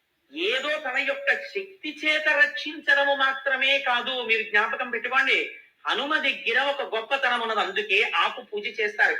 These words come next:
నువ్వెవరు ఆయనకి ఆకు పూజ చేయడానికి?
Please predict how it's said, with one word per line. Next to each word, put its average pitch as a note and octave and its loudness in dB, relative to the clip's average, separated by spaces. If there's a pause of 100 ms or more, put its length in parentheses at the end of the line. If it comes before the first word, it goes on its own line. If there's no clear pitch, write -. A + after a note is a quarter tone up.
(320)
నువ్వెవరు B3+ -2
ఆయనకి A3+ 0
ఆకు G#3+ -2
పూజ A3+ -14 (140)
చేయడానికి? F#3 -4